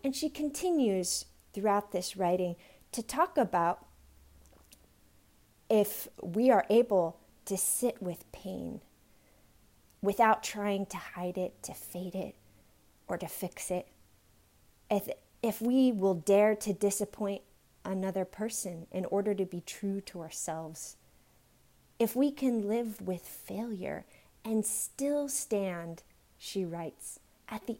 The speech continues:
edge of the lake and shout to the sliver of the full moon, 'Yes.' Yes to life. Yes to all that it, it come with, that comes with it. If we can see beauty,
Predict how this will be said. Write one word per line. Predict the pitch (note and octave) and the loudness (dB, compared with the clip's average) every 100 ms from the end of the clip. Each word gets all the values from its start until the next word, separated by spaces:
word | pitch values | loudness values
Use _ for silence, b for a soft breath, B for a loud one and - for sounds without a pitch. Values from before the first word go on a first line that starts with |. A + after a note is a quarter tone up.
| _ | _
edge | G3+ G3+ G3+ - | 2 2 0 -4
of | F#3+ E3+ | -6 -4
the | F3+ | -8
lake | F3 E3+ E3+ - b b | -6 -4 -4 -8 b b
and | G#3+ G3+ | -4 -2
shout | - A3 C#4+ - | 0 2 2 0
to | B3 | -4
the | G#3+ | -2
sliver | G3+ - F#3+ F#3+ G3+ F#3+ | -4 -2 -2 0 -2 -2
of | F3+ F3 F3+ | -4 -8 -10
the | |
full | D#3 - G3 G#3+ | -14 -6 -2 -2
moon, | G3+ F#3 F3+ F3 F3+ _ _ _ | -2 -2 -4 -6 -10 _ _ _
'Yes.' | E3 D#3+ E3 - - - - - - _ _ _ _ _ _ _ _ | -14 -6 -6 -6 -10 -12 -12 -14 -18 _ _ _ _ _ _ _ _
Yes | A#3+ A#3 A#3 - | -10 -8 -8 -10
to | - F#3 - - | -12 -18 -18 -20
life. | - - - - _ _ _ _ _ _ _ _ _ _ _ | -20 -20 -20 -20 _ _ _ _ _ _ _ _ _ _ _
Yes | C4+ C4+ - - - - | -10 -8 -10 -14 -20 -20
to | - B3+ - | -12 -10 -8
all | G#3 G3+ | -8 -8
that | G3 F#3 | -8 -8
it, | F3+ G3 - _ - | -8 -10 -16 _ -16
it | F3 | -14
come | - - F#3 A#3 | -14 -12 -10 -8
with, | - F#3 F#3 | -4 -2 -2
that | - E3+ | -4 -6
comes | - F3+ F3 - | -8 -10 -10 -10
with | E3+ - | -12 -8
it. | F3 - b b b - | -8 -10 b b b -6
If | A3 | -2
we | C4 D4+ | 2 2
can | - A#3+ | 2 -4
see | - - A#3 G#3+ | -2 -2 0 -2
beauty, | F3 F3 F3+ F3 D#3+ | -4 -6 -4 -4 -6